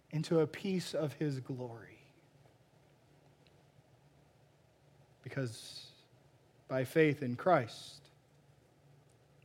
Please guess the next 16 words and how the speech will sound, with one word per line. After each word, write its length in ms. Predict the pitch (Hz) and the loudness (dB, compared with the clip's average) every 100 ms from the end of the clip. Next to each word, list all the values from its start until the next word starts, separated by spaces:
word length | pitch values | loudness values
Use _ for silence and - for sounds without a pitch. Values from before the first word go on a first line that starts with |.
| - - | -20 -2
it's 100 | 202 | 4
already 240 | 175 170 | 6 6
been 200 | 160 156 | 4 2
settled. 320 | - 170 123 - - - - - - - - _ - - - - - - - - - - - - - - - - | 2 0 -2 -12 -20 -20 -20 -20 -20 -20 -20 _ -20 -20 -20 -20 -20 -20 -20 -20 -20 -20 -20 -20 -20 -20 -20 -14
If 120 | 151 202 | -8 -6
you 120 | 226 | 0
could 160 | 196 | 0
lose 260 | 175 254 247 | 2 0 0
your 100 | 302 | -2
salvation, 800 | - 247 240 254 254 311 262 254 - - - - - - - - - - - - - - - - _ | 0 4 10 10 10 2 -4 -4 -12 -20 -20 -20 -20 -20 -20 -20 -20 -20 -20 -20 -20 -20 -20 -20 _
you 100 | 233 | 2
would 100 | 269 | 6
have 100 | 180 | 10
already 220 | 156 151 123 | 10 8 6
done 240 | 196 233 | 4 4
it. 120 | 143 | 0